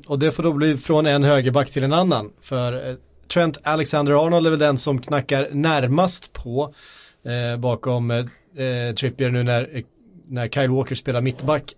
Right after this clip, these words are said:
för, eh, Gareth Southgate. Ehm, Trent Alexander-Arnold hade en, eh, en helt annan typ av match,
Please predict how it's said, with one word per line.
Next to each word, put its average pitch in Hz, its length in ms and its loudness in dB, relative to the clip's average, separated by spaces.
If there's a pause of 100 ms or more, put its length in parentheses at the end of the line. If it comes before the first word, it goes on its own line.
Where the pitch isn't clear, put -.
för, 127 440 -6
eh, 123 60 -8
Gareth 123 340 -4
Southgate. 113 640 -4 (500)
Ehm, 113 600 -6
Trent 180 340 0
Alexander-Arnold 170 560 2
hade 143 240 2
en, 139 240 0
eh, 135 360 -8 (220)
en 147 60 -2
helt 202 200 2
annan 220 220 2
typ 226 180 0
av 147 100 2
match, - 360 -2